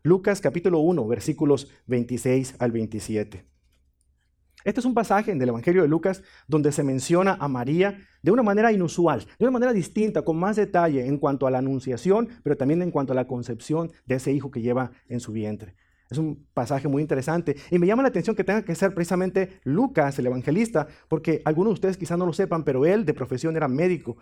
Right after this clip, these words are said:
Entonces, al hablar de los aspectos acerca de la virginidad de María, qué interesante es poder ir a una, a un dato científico, por decirlo así, en cuanto a, a que él no era, él era una persona científica, un, un escéptico, una persona que no se iba a comer la historia nada más porque sí,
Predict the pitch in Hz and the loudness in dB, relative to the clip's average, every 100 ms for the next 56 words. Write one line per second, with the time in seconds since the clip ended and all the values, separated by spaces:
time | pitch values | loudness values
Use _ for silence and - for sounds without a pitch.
0 | _ - - 170 220 240 247 - - 156 | _ -20 -6 -2 0 0 0 -4 -2 0
1 | 135 147 196 226 220 165 143 127 - 175 | 2 2 2 0 -4 -4 -4 -6 -4 -4
2 | 185 143 156 170 156 123 110 117 127 - | -4 -4 -4 -2 -2 -2 -4 -6 -6 -6
3 | 131 123 117 135 190 165 123 110 156 190 | -6 -4 -4 -2 0 -2 -4 0 2 2
4 | 185 - _ _ _ 185 185 143 139 143 | -2 -14 _ _ _ -4 -2 -4 -2 -4
5 | 165 - 139 139 147 139 147 151 123 95 | -4 -2 0 2 0 0 0 -2 -4 -8
6 | _ _ _ 127 143 143 139 156 - 110 | _ _ _ -4 -2 0 -2 -4 -6 -10
7 | - 151 147 151 120 113 110 104 135 143 | -6 -4 -4 -6 -6 -4 -2 -2 -2 -2
8 | 127 143 - - _ - 123 120 117 117 | 0 -4 -6 -20 _ -6 -4 -2 -4 -2
9 | 117 110 107 - _ - - 127 151 170 | -2 -2 -4 -14 _ -14 -6 -2 0 0
10 | 151 156 123 120 120 135 151 135 139 156 | 0 0 -2 -4 -4 -6 -6 -4 -4 -6
11 | 101 - _ _ _ _ _ - 123 113 | -8 -14 _ _ _ _ _ -8 -6 -4
12 | 120 160 101 113 117 123 127 135 123 107 | -6 -4 -4 -4 -4 -4 -4 -4 -4 -6
13 | 170 196 147 147 156 143 143 156 127 123 | -4 -2 0 0 -2 -4 -4 -2 -4 -2
14 | 151 147 143 131 131 135 139 135 131 131 | -2 -2 -2 -2 -2 -2 -2 -2 -4 -4
15 | 160 147 135 165 | -6 -6 -6 -8